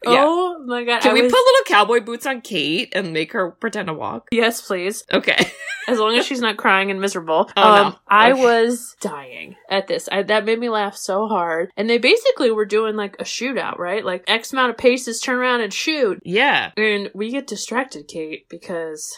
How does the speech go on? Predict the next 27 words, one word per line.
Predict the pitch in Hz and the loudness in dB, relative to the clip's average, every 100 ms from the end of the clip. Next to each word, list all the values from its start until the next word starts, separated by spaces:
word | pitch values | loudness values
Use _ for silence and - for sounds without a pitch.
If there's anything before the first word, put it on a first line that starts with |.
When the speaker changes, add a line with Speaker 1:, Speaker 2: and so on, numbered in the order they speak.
| - | -18
Speaker 2:
something | - 214 202 | -14 -12 -12
happens. | 190 180 - - - - _ | -12 -14 -14 -20 -20 -20 _
Speaker 1:
Animal! | - - 240 247 240 240 254 240 220 - | 4 4 4 4 4 4 4 4 2 0
He | - 240 | 2 2
gets | 233 - - 240 | 4 2 2 0
big! | 226 - - - - - - | 2 4 4 2 -4 -14 -8
<laughs> | 254 - _ 302 | -8 -8 _ -6
Speaker 2:
So | - 277 240 - - - 247 | 2 4 4 -2 -10 -14 2
they | 254 | 2
called | 254 285 294 | 4 4 4
this | 349 320 | 2 -2
potion, | - 233 214 - 247 | -2 2 2 0 -4
like, | 226 202 190 - - | -4 -4 -6 -10 -4
what | 247 - | -4 0
was | 240 240 | -2 0
it? | 190 | 0
It | |
was | 185 - - | -2 -6 -6
Speaker 1:
Instagrow? | 175 180 - 240 - 247 269 - | -6 -6 -10 -10 -6 -6 -6 -8
No. | 160 - - _ | -8 -8 -10 _
Speaker 2:
Instagrow? | 226 233 - 220 277 285 294 320 339 - | -2 0 -2 -2 2 2 4 0 -2 -6
Speaker 1:
Something, | |
something | 294 202 220 196 | -4 -2 -4 -4
grow. | 82 53 - _ - | -6 -6 -8 _ -8
Speaker 2:
Insta-, | 240 - 277 - _ 240 | -6 -8 -14 -16 _ _
Instagrow. | - 247 254 254 208 _ | -16 -12 -10 -10 -12 _
Hmm. | 285 | -18